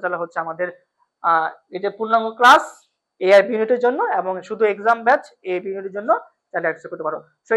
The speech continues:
ইনশাল্লাহ আজকে ভিডিওর মাধ্যমে আমি বুঝে গেলাম সিইউ ডি ইউনিটের জন্য লাস্ট মধ্যে কি পড়বো। ইনশাল্লাহ এগুলো পড়লে কম পাবা, বাকিটা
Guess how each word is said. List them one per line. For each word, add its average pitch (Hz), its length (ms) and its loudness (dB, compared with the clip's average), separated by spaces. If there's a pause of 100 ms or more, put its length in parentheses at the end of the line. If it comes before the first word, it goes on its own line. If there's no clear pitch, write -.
ইনশাল্লাহ 262 380 6 (400)
আজকে 233 300 -4 (140)
ভিডিওর 233 260 0
মাধ্যমে 220 280 0
আমি 202 160 -8
বুঝে 190 240 -4
গেলাম 233 220 6 (420)
সিইউ 247 280 -2 (160)
ডি 202 100 -8
ইউনিটের 214 300 -2
জন্য 226 140 -6 (180)
লাস্ট 175 240 -2
মধ্যে 165 220 -18
কি 185 100 -12 (100)
পড়বো। 196 200 -2 (140)
ইনশাল্লাহ 185 300 -4
এগুলো 190 140 -4 (100)
পড়লে 226 220 2 (400)
কম 170 140 -10 (100)
পাবা, 160 200 2 (360)
বাকিটা 214 280 4